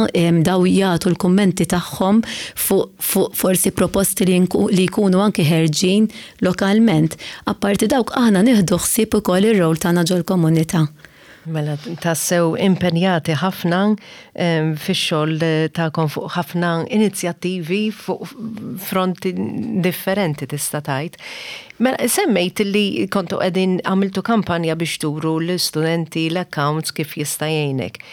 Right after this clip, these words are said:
Speaker 2: Jekk xi ħadd imma jixtieq, għaw forsi żgħażagħ qed jisimgħuna, illi jixtiequ qed jikkonsidraw il-karriera ta' accountant, em, x'għandhom jistudjaw biex jiffaċilitaw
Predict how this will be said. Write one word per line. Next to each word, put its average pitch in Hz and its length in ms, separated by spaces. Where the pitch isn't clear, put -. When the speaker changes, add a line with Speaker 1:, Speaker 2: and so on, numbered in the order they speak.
Speaker 2:
Jekk - 220
xi 196 160
ħadd 185 260
imma 185 240
jixtieq, 180 720
għaw 160 240
forsi 160 400
żgħażagħ 151 400
qed 156 160
jisimgħuna, 151 640
illi 160 720
jixtiequ 175 880
qed 226 300
jikkonsidraw 220 960
il-karriera 165 640
ta' 160 160
accountant, 135 880
em, 214 480
x'għandhom 165 640
jistudjaw 156 960
biex 151 480
jiffaċilitaw 175 1080